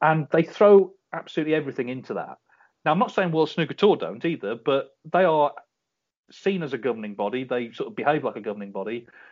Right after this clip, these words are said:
And so their events may be a little more formal, I suppose. But then it's not to say they're not enjoyable.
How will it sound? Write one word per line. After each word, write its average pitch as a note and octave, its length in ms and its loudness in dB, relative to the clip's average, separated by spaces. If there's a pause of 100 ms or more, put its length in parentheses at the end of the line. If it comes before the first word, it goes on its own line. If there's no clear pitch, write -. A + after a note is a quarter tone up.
(140)
And C3+ 360 -4 (160)
so F#3 180 0
their F#3+ 340 2
events F3+ 320 -2
may F3 160 4
be E3 80 4
a E3 60 6
little F3+ 320 4
more C#3+ 220 -2
formal, G#2 420 -6
I F2+ 60 -10
suppose. F2 340 -12 (180)
But D3+ 180 0
then E3+ 300 0
it's F3 100 -8
not F#3 120 -4
to D#3+ 40 -8
say D3 160 2
they're B2+ 80 -2
not B2 120 -6
enjoyable. D#3 560 0